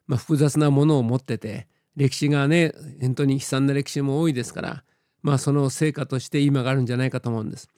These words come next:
でも、いずれにしろですね、今、うん、世界は怒ってますね。ディープステートにやられて、こんなデタラメやらされたと、ワクチン打たれたと、えー、それからこれからね、ドル紙くずになったとか、結構みんな世界中怒り出すと思いますよ。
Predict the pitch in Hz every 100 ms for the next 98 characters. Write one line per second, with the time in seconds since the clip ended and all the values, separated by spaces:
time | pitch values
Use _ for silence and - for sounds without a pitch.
0 | _ _ _ _ 170 147 143 196 240 226
1 | 269 185 127 135 131 156 123 113 _ _
2 | _ _ _ 151 127 123 127 - 156 139
3 | 117 120 151 - 107 - 120 123 - _
4 | _ _ _ 131 135 139 131 143 135 127
5 | 123 135 131 131 135 135 131 117 135 131
6 | 131 135 135 139 143 123 117 139 - 123
7 | 120 143 120 - - - _ _ _ _
8 | _ - 110 87 87 - 135 131 - 127
9 | 135 127 165 143 139 131 127 127 139 139
10 | 123 127 123 120 - 151 143 131 135 151
11 | 139 135 _ _ - - 160 151 151 147
12 | 180 185 190 - 143 147 147 - 101